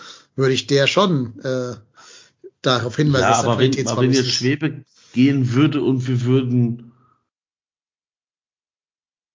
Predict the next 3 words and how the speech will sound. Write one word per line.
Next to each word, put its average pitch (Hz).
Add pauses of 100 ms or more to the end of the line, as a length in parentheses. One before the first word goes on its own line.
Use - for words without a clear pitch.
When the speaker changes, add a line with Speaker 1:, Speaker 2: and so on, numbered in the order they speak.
(1200)
Speaker 2:
irgendwen 123
anders 120
holen, 82